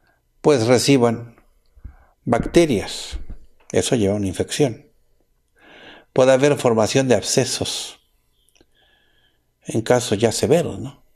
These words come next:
Las hemorroides trombosadas externas pueden, digamos, evolucionar y formar abscesos perianales.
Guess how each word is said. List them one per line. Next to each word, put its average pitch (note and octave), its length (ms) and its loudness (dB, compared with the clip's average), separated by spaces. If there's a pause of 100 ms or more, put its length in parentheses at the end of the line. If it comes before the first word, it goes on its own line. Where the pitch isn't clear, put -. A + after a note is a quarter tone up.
(600)
Las - 220 0
hemorroides A2+ 440 2
trombosadas A2 580 0
externas A#2 400 0
pueden, A2 540 -2 (840)
digamos, A#2+ 400 2
evolucionar A2 1120 2 (800)
y - 120 0
formar A#2+ 460 2
abscesos A#2+ 640 0
perianales. A2 1080 -2